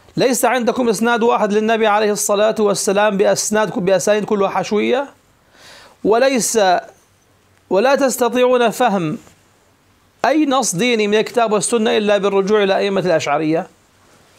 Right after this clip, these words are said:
يعني، استغربت قبل أيام واحد من الوهابيين اللطفاء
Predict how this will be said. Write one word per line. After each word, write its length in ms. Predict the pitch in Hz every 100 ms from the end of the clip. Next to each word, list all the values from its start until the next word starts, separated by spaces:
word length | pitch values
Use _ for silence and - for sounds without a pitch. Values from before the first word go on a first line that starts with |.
| _ _ _ -
يعني، 280 | 123 135 139 - - - _
استغربت 480 | - - 147 233 247
قبل 280 | - 151 143
أيام 580 | 147 143 196 185 190 196 - -
واحد 260 | 190 185 185
من 60 |
الوهابيين 760 | 180 185 160 196 196 233 262 320
اللطفاء 680 | 247 311 311 226 269 208